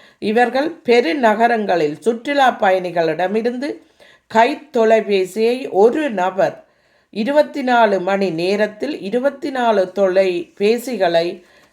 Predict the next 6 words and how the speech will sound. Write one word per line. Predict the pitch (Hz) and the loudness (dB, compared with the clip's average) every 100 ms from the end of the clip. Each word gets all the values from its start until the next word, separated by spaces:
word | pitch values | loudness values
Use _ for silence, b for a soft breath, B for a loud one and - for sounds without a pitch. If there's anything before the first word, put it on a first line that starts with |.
| b | b
பறித்து | - 226 254 294 - 277 254 | 2 4 4 0 -4 -8 -6
இந்த | 220 220 208 196 175 - | -6 -2 2 2 2 -4
சைக்கிள் | 196 - 214 226 254 247 | -6 0 0 0 -2 -4
மூலம் | 208 196 196 190 214 | -2 -2 -2 -2 -2
தப்பிச் | 208 202 247 - | -2 -2 -6 -4
சென்றிருக்கிறார். | 196 175 170 165 165 190 226 | -4 -4 -6 -6 -4 -4 -4